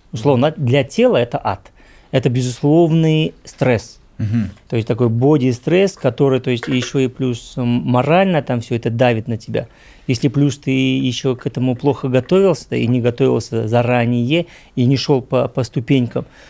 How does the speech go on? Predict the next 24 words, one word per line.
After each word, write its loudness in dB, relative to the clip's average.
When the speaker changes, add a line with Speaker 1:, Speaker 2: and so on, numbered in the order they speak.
Speaker 1:
то 4
это 2
вообще, 2
конечно, -4
то -8
есть -10
это -6
экстра -2
восход-, -4
для 2
меня, 0
как -8
вот -2
для 0
тебя 0
Эвере-, -2
э, 0
Хантенг, -4
как -2
для 0
меня, 0
ну, -4
не -6
знаю, -8